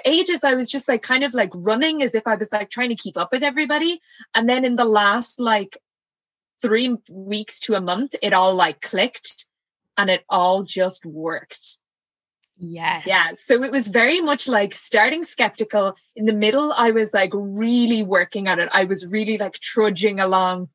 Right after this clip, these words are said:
Speaker 1: fighting through everything, um, turning up every day, even though it was, like, sometimes it was, like, maybe, like, a fifty percent quality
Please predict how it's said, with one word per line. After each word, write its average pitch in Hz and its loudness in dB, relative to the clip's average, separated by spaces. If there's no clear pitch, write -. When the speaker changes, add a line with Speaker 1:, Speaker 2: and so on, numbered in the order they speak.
Speaker 1:
fighting 190 0
through 202 -4
everything, 208 -2
um, 180 0
turning 247 2
up 240 0
every 214 2
day, 196 2
even 208 -2
though 202 2
it - -12
was, 190 -6
like, 170 0
sometimes 233 0
it 214 2
was, 196 -4
like, 185 0
maybe, 190 -2
like, 180 0
a 165 -2
fifty 196 -4
percent 175 -6
quality 170 -2